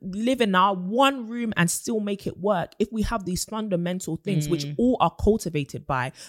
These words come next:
Speaker 1: a person knowing themselves, knowing their flaws, and working on them. This is the level of deception which I dislike.
Speaker 2: Go
Speaker 1: You're
Speaker 2: on.
Speaker 1: gonna make it seem as though you're giving me what I want,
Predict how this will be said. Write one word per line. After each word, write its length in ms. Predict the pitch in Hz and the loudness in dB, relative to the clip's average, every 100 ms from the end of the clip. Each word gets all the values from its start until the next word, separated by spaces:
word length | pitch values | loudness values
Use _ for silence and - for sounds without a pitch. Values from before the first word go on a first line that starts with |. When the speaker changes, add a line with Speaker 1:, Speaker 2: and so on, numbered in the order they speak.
| - - | -4 -4
Speaker 1:
a 80 | |
person 580 | - - 240 - 185 156 | -2 -4 -2 0 2 4
knowing 280 | 175 214 220 | 4 4 0
themselves, 540 | 185 165 202 165 151 - | -4 -4 0 0 -2 -6
knowing 420 | 151 185 233 208 | 6 8 8 4
their 140 | 165 156 | -2 -4
flaws, 460 | - 196 135 139 - - - | 0 2 2 0 -6 -18 -2
and 220 | 160 156 | 0 4
working 520 | 151 180 196 - 131 117 | 6 8 6 4 -2 -2
on 180 | 120 120 | -4 -4
them. 340 | 113 104 113 - | -6 -8 -10 6
This 160 | 302 349 | 6 8
is 100 | - | 2
the 80 | |
level 280 | 175 160 147 | 2 2 0
of 120 | 131 | -4
deception 460 | - - 143 - 120 | -6 -10 -10 -10 -12
which 180 | 117 - | -10 -10
I 140 | 123 | -12
dislike. 580 | 123 - - 110 - _ _ _ _ _ _ - _ _ - - - | -12 -14 -14 -16 -18 _ _ _ _ _ _ -20 _ _ -20 -20 -16
Speaker 2:
Go 140 | - 170 | 8 12
Speaker 1:
You're 220 | 294 453 | 12 12
Speaker 2:
on. 60 | - | 10
Speaker 1:
gonna 240 | 359 320 | 4 4
make 360 | 226 226 233 - | 2 2 0 -2
it 100 | - | -4
seem 280 | - 220 185 | -4 0 0
as 80 | 156 | 0
though 80 | |
you're 180 | 147 151 | 6 6
giving 380 | 151 208 202 175 | 8 2 4 2
me 100 | 160 | 2
what 240 | 151 165 | 2 2
I 120 | 131 123 | 2 0
want, 440 | 139 147 104 | 0 -2 -2